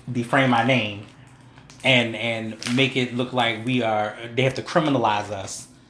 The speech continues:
in the public eye to make it look like the reasons why things have happened to us is because we deserved it. So you don't get killed once, you get killed twice.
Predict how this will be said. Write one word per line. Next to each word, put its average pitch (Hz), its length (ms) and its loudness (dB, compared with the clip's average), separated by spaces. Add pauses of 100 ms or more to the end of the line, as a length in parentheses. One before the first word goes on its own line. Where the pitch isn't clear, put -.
(420)
in 131 220 6
the 120 60 2
public 117 360 0
eye 104 500 2
to 131 100 -4
make 123 160 0
it 107 100 -6
look 120 160 -4
like 113 180 2
the 113 80 -4
reasons 117 400 -2
why 110 200 2
things 117 300 -4
have 117 100 -8
happened 117 360 -4
to 143 220 -2
us 98 240 -4 (300)
is 110 120 0
because 110 400 -2
we 113 100 -4
deserved 104 540 -6
it. 143 140 -10 (720)
So - 120 0
you 120 120 4
don't 131 160 8
get 123 160 -2
killed 131 320 2
once, - 480 -2
you 113 120 -8
get 110 160 -6
killed - 220 -4
twice. - 460 -8